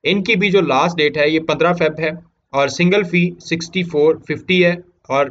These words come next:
private वालों की single फी सेवन नाइन टेन, सात हज़ार नौ सौ दस रुपये private वाले students की फी है। और पन्द्रह Feb last date है। आप लोगों ने अगर अभी तक admission नहीं भिजवाया तो please अपना admission भिजवा लें और timely paper दें। मार्च के third week में इंशाल्लाह ताला आप लोगों के exam होंगे। अल्लाह ताला सबका हामी नासिर।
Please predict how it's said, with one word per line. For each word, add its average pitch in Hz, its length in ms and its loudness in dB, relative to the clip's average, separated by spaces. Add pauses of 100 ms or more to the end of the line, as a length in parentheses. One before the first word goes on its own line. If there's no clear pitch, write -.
private 180 340 2
वालों 170 220 2
की 165 80 0
single 156 320 -2
फी 151 160 -8 (560)
सेवन 175 400 0
नाइन 156 340 -2 (120)
टेन, 131 300 0
सात 165 360 0
हज़ार 170 260 2
नौ 143 160 -4
सौ 160 140 -2
दस 151 200 0
रुपये 131 200 0
private 143 340 -2
वाले 143 180 0
students 135 380 -8
की 143 80 -16
फी 123 160 -14
है। 127 160 -4 (440)
और 135 160 2 (240)
पन्द्रह 185 380 4 (100)
Feb 156 220 2
last 135 320 0
date 139 220 0
है। 156 140 2
आप 135 180 -2
लोगों 135 220 -2
ने 135 200 -6
अगर 131 320 -2
अभी 131 180 -8
तक 131 180 -2
admission 123 300 -6
नहीं 135 160 -4
भिजवाया 147 360 0
तो 147 100 -2
please 165 240 0
अपना 160 180 0
admission 147 280 -10
भिजवा 127 300 -2
लें 135 120 -4 (340)
और 139 100 -6
timely 147 280 -4
paper 147 220 -2
दें। 147 160 -6
मार्च 143 320 0
के 165 140 -2
third 170 220 2
week 156 160 -2
में 135 100 -6
इंशाल्लाह 127 240 -4
ताला 127 140 -4
आप 123 120 -4
लोगों 123 140 -4
के 131 60 -4
exam 110 300 -8
होंगे। 104 220 -12
अल्लाह 117 160 -10
ताला 127 180 -2
सबका 151 320 -8
हामी 143 200 -10
नासिर। 143 360 -10